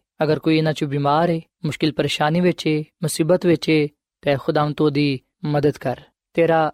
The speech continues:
ਆ ਵਾਅਦਾ ਹੈ ਕਿ ਅਗਰ ਅਸੀਂ ਤੇਰੀ ਇਬਾਦਤ ਕਰਾਂਗੇ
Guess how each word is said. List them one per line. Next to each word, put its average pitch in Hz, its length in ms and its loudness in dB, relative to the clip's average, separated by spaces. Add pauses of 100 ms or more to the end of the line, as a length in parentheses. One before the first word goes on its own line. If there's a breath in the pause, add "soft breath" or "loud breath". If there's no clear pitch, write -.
ਆ 151 80 0
ਵਾਅਦਾ 165 280 2
ਹੈ 143 160 0 (300)
ਕਿ 156 120 0
ਅਗਰ 160 180 2
ਅਸੀਂ 160 180 0
ਤੇਰੀ 151 380 0 (200)
ਇਬਾਦਤ 147 420 2
ਕਰਾਂਗੇ 151 540 0